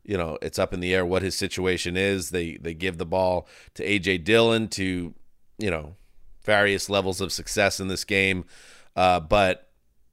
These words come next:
the Jordan Love thing, it w-, this was the worst game that, I know he, he's had really exciting, promising games. He's had s-,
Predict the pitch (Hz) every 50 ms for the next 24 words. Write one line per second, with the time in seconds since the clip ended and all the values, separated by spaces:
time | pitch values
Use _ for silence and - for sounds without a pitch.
0 | _ _ - 110 98 95 120 131 139 143 135 127 131 131 131 131 123 101 - 135
1 | 135 127 120 117 110 120 92 117 123 120 - 123 107 - 127 117 123 123 117 -
2 | - 123 120 120 120 120 117 113 - 101 107 107 107 - - - _ _ - 113
3 | 120 135 135 135 131 139 - 127 135 120 120 135 135 131 127 110 - - - -
4 | - _ _ _ _ _ _ _ _ _ _ _ - 113 123 127 120 120 117 113
5 | 82 98 98 - - - 117 110 113 113 120 120 127 117 - - 110 113 120 120
6 | 107 120 120 113 120 120 123 120 113 - 92 85 - - 95 95 87 82 -